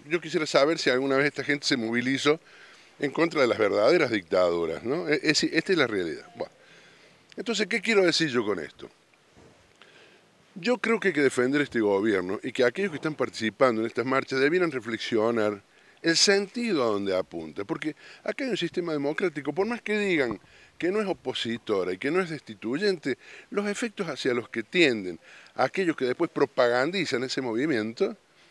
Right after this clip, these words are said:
es destituyente, es decir, quieren que Cristina se vaya antes, lo están diciendo permanentemente, y en realidad uno dice, ¿por qué podrían esperar un tiempo? Eh, porque están pasando cosas, es decir, este gobierno está haciendo cosas que afectan intereses,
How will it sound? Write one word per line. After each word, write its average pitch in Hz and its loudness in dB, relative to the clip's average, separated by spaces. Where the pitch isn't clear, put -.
es 277 -4
destituyente, 196 -2
es 139 -2
decir, 160 -6
quieren 220 -6
que 165 -6
Cristina 151 -8
se 139 -6
vaya 147 0
antes, 147 -4
lo 123 -2
están 185 -2
diciendo 170 -6
permanentemente, 120 -2
y 220 -8
en 226 -4
realidad 254 -2
uno 175 -6
dice, 185 -6
¿por 214 -6
qué - -6
podrían 143 0
esperar 127 0
un 143 -4
tiempo? 127 -2
Eh, 247 -10
porque 208 -12
están 240 -4
pasando 147 -2
cosas, 120 4
es 95 -2
decir, 123 -2
este 143 4
gobierno 151 4
está 120 -2
haciendo 104 -4
cosas 131 0
que 95 -4
afectan 101 -6
intereses, 127 2